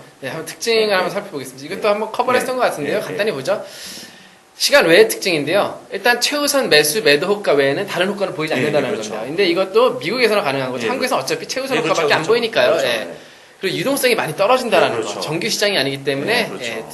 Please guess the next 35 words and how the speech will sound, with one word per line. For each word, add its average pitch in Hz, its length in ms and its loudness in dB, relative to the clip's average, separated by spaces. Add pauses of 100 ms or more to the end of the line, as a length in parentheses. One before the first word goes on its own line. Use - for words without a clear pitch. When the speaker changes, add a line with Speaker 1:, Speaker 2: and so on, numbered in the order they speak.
Speaker 1:
이제 123 160 -8
모든 151 340 -4
사람들이 156 320 -2
시장에 175 280 -6
들어오지 139 220 -4
Speaker 2:
그렇죠. 139 80 -2
Speaker 1:
않기 - 200 -8
때문에 131 160 -8
Speaker 2:
네. - 40 -12
Speaker 1:
유동성이 151 340 -8
상당히 165 260 -8
떨어지고, 160 600 -8 (320)
유동성이 247 500 0
떨어지기 262 480 4
때문에 214 420 2
또 254 220 0
호가가 254 340 0
많이 156 200 0
벌어진다는 170 580 0
Speaker 2:
네, 120 60 -6
그렇죠. 113 80 -8
Speaker 1:
겁니다. 139 400 -6 (160)
예. 113 240 -8 (300)
뭐 143 80 -4
예를 160 160 2
들어서 147 280 -2
뭐 120 180 -8
일 220 240 -8
달러의 175 440 4
매수가 127 300 -2
있으면은 131 600 -6 (340)
뭐 120 260 -10
일 208 200 -8 (140)
점 220 320 2
뭐 117 340 -6